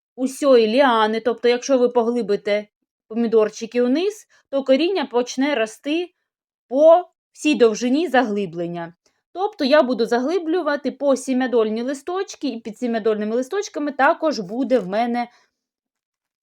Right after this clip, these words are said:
коренева система. Ось, набрала. Потім загинаю раз, два, три, перегортаю.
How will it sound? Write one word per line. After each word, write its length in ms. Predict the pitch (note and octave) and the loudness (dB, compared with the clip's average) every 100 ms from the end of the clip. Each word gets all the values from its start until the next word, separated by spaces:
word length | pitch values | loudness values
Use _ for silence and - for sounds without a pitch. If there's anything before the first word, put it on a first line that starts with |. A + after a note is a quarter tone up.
| _ _ _ | _ _ _
коренева 500 | A3 A#3 A#3+ B3+ A#3 | -2 0 0 0 -2
система. 680 | A#3 A3 - E3+ D3 D3 E3 _ _ _ _ _ _ | -4 -12 -6 -4 -6 -12 -18 _ _ _ _ _ _
Ось, 240 | - G3 F3 | -8 -8 -2
набрала. 680 | C4 C4 G#3+ F#3 F#3 C#4+ G4 _ _ _ _ _ _ - | -2 4 4 4 2 0 -4 _ _ _ _ _ _ -10
Потім 300 | F#4+ G#4 C4+ | -6 -2 -2
загинаю 560 | A#3+ B3+ B3 A3 G3 | 0 0 0 0 -2
раз, 500 | A3 D#4+ G4+ - - _ _ _ _ - | 0 0 -2 -6 -20 _ _ _ _ -4
два, 340 | A#3 A#3+ A3+ | 0 4 4
три, 440 | A3 C#4+ E4 G4 G4+ _ _ - _ - | 4 0 0 -2 -6 _ _ -20 _ 2
перегортаю. 1160 | F4+ C#4+ B3+ A#3 B3 A#3+ B3+ A3+ A3+ C4 F#4+ | 6 8 8 6 4 4 6 6 6 2 -2